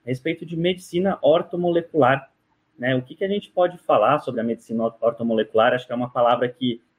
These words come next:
tá cada vez ficando mais famosa, né? Mais gente ouvindo falar sobre medicina ortomolecular, ainda mais quem pesquisa sobre saúde, que no caso é o nosso público.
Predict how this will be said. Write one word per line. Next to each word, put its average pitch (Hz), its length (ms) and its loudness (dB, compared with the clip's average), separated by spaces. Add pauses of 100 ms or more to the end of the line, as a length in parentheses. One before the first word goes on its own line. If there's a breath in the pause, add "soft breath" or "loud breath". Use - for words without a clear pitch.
(100)
tá 139 200 2
cada 127 260 0
vez 139 240 -2
ficando 127 560 0 (100)
mais 127 480 -2
famosa, 127 480 0
né? 123 140 0
Mais 135 260 0
gente 139 300 -2
ouvindo 135 440 -4
falar 113 260 2
sobre 110 200 -2
medicina 113 380 -6
ortomolecular, 107 560 0
ainda 113 180 -2
mais 120 280 -2
quem 147 280 -2 (440)
pesquisa 123 580 -2
sobre 104 640 -2 (160)
saúde, 101 720 0 (300)
que 104 320 0
no 107 100 -8
caso 101 280 0
é - 20 -2
o 107 60 -2
nosso 104 240 -6
público. 139 440 -4